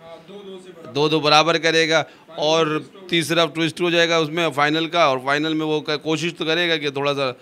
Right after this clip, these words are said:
Speaker 2: कागज़ का, रकम का जो है पावर ज़्यादा, क्योंकि आईपीएल में ख़रीद के <laughs> कर लेता है, तो अभी इसमें भी पावर डाल देगा, थोड़ा पावर डालेगा, तो फिर आप देख लेना। क्योंकि देखो, अगर,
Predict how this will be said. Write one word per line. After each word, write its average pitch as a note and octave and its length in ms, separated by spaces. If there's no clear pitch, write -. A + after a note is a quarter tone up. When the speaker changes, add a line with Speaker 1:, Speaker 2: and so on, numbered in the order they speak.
Speaker 2:
कागज़ C3 340
का, C#3 80
रकम C3+ 320
का C#3 100
जो C3 140
है C3 180
पावर B2+ 540
ज़्यादा, A#2+ 240
क्योंकि D3 240
आईपीएल C#3+ 380
में D#3+ 120
ख़रीद D#3 340
के D#3 320
<laughs> - 0
कर D#3+ 140
लेता D#3+ 380
है, B2 160
तो C3+ 80
अभी C#3+ 140
इसमें D#3 220
भी E3+ 60
पावर D#3+ 340
डाल D#3 240
देगा, C#3+ 360
थोड़ा C#3 120
पावर D3+ 320
डालेगा, D3 400
तो A#2 100
फिर B2+ 140
आप B2 120
देख C#3 200
लेना। C#3+ 240
क्योंकि F3 220
देखो, F#3+ 200
अगर, F#3+ 380